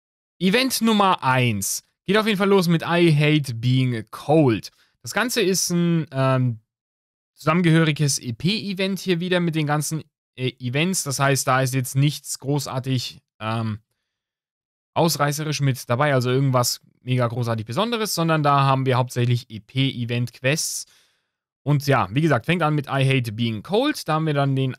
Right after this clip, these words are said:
ein I Hate Being Cold, wer auch immer das ist, N P C im D A T S Center. Von diesem bekommt man dann eine Subquest, It's Already Winter.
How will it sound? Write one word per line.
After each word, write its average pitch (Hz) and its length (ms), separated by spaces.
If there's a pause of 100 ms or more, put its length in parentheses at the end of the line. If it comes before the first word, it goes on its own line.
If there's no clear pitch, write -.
ein 127 400 (100)
I 127 220
Hate 120 100
Being 117 300
Cold, 202 440 (300)
wer 120 180
auch 117 40
immer 123 120
das 156 200
ist, - 240 (180)
N 131 160
P 127 80
C 170 240
im 135 260
D 120 120
A 107 80
T 147 160
S 175 120
Center. 220 400 (460)
Von 139 140
diesem 202 200
bekommt 165 220
man 165 80
dann 151 160
eine 131 300
Subquest, 139 800
It's 123 200
Already 104 460
Winter. 254 400